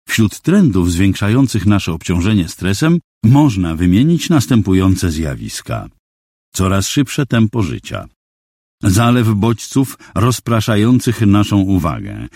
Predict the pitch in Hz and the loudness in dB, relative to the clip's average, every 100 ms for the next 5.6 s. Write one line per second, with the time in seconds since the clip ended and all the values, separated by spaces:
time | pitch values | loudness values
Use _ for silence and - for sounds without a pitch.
0 | - - 175 110 92 - - 64 69 92 | -12 -4 -2 0 -2 -4 -6 -4 0 2
1 | 98 120 135 147 180 165 110 62 62 65 | 2 4 2 2 0 0 -2 -4 -6 -4
2 | 82 90 107 127 120 117 - _ _ _ | 0 2 2 2 0 -2 -6 _ _ _
3 | _ _ - 147 120 143 135 139 147 139 | _ _ -2 -2 0 -2 0 0 2 0
4 | 123 117 117 113 120 - - 113 104 101 | 0 -2 -2 0 0 -2 -2 0 2 2
5 | 143 147 151 - 170 | 2 4 2 0 0